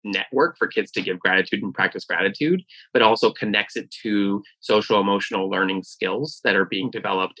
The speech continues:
and pushed throughout our country. Give Thanks is in a few school districts, but it's still pretty new. And yeah, I, I think they're doing, in my opinion, the work if I was good at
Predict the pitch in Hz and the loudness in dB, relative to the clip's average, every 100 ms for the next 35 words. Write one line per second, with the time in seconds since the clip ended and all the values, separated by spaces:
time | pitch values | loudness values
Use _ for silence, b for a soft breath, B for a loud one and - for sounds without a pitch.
0 | - 104 95 107 - - 110 92 90 85 | -8 -6 -4 -6 -6 -6 -6 -4 -8 -8
1 | 104 98 - 151 190 b b b _ - | -6 -6 -2 -2 -4 b b b _ -2
2 | 113 104 117 107 - - - - 110 101 | 0 2 0 -2 -4 -12 -8 2 2 2
3 | 120 104 95 98 98 98 - - 120 117 | -2 -2 0 -2 -4 -6 -10 -8 -2 -2
4 | 113 - 104 101 107 - 127 127 107 98 | -2 -2 0 0 -2 0 -2 0 -4 -6
5 | - 107 - 95 90 87 92 156 147 b | -2 -4 -2 -4 -4 -2 0 -2 -4 b
6 | b - 101 98 95 98 98 98 - - | b -2 0 2 2 0 -2 -4 -8 -4
7 | 110 147 98 104 110 110 107 117 107 - | 2 4 6 6 4 4 2 4 0 -2
8 | _ 123 156 170 160 143 131 117 110 107 | _ 6 8 8 8 8 6 4 2 4
9 | 104 107 104 104 101 98 101 101 - 110 | 6 6 4 0 2 2 4 4 2 2
10 | 110 107 107 107 98 - 113 104 95 95 | 4 4 6 2 2 6 8 8 6 4